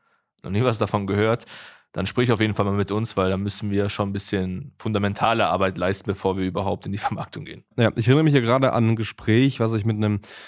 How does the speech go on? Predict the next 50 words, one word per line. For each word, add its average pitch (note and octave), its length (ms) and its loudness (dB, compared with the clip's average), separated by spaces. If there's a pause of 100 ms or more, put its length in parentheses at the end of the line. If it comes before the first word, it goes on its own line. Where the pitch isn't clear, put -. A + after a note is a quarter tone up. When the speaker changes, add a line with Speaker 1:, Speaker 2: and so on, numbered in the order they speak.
(140)
Speaker 2:
Versicherungsmakler C3 880 4
vor - 140 -4
knapp - 260 0
einem A#2+ 120 4
Jahr A2+ 240 4
geführt C#3+ 380 0
hat. C#3+ 220 0
Und A2 80 0
da A2 60 4
ging B2 100 2
es B2 120 2
einfach A#2+ 260 -2
darum, A#2+ 440 4 (300)
"Hey A2 140 4
Hans, B2 440 2
ähm, A2 340 2
aktuell A#2 320 -2
kaufe A#2 340 0
ich - 120 -4
meine A2+ 200 4
Leads A2+ 320 0
nur A#2 80 2
bei A2 80 2
Check - 240 -2
vierundzwanzig B2+ 720 2
ein. B2 300 6 (340)
Ich - 180 -10
zahle A2 240 4
so A2 200 2
achtzig A2+ 360 -2
Euro C3+ 280 2
pro B2 180 0
Lead. A#2+ 340 0
Kannst B2 380 0
du A#2+ 40 4
mir A#2 280 4
über A2 380 2 (300)
eine A2 400 -2
Werbestrategie A#2+ 460 4
auf G#2+ 120 0
Facebook B2 480 0
den A#2+ 100 2
gleichen A2+ 400 2
Preis F#2+ 300 -2
erzielen?" E2+ 380 -6
Und F2 60 -10
ich G#2 140 0
sag A2 180 4
so, A#2 140 0 (100)
"Nein, C3 300 2